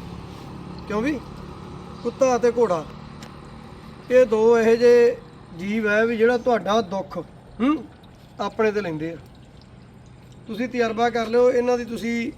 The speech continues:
ਪਿਆਰ ਨਾਲ, ਜੇ ਥੋੜ੍ਹਾ ਜਿਹਾ ਹੋਰ ਪਵਾ ਲਿਆ, ਪਿਆਰ ਨਾਲ ਸੇਵਾ ਕਰਿਓਗੇ ਨਾ,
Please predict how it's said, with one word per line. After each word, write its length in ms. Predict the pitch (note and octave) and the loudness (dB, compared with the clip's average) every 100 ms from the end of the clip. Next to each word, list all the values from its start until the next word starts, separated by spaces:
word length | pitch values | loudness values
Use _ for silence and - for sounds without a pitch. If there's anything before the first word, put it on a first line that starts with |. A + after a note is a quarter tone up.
| - - - - - - - | -16 -20 -20 -20 -20 -20 -8
ਪਿਆਰ 280 | A3 G#3+ G#3+ | -4 -4 -4
ਨਾਲ, 120 | G#3+ | -6
ਜੇ 80 | A3 | -8
ਥੋੜ੍ਹਾ 200 | G3+ G#3+ | -8 -6
ਜਿਹਾ 100 | G3+ | -4
ਹੋਰ 140 | F#3+ | -6
ਪਵਾ 180 | G3 F3+ | -4 -4
ਲਿਆ, 120 | D#3+ - - - - | -6 -10 -20 -12 -6
ਪਿਆਰ 260 | A3 A3 | -2 0
ਨਾਲ 180 | A#3 A#3+ | 0 -2
ਸੇਵਾ 260 | G#3+ G#3+ A3+ | -4 -6 -6
ਕਰਿਓਗੇ 340 | A3 A#3 A#3+ | -4 -2 0
ਨਾ, 160 | D4 | 2